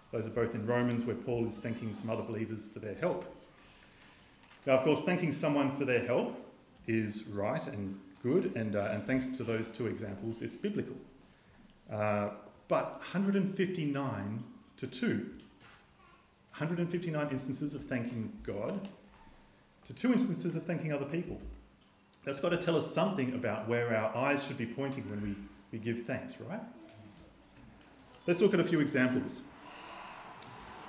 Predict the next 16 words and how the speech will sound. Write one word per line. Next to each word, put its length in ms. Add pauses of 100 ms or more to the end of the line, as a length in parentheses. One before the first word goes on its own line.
(200)
The 60
very 240
first 400
use 200
of 120
the 60
word 280
thanks 300
in 40
the 60
Bible 400 (100)
is 200
describing 640 (260)
the 80
thanksgiving 560
sacrifice 1000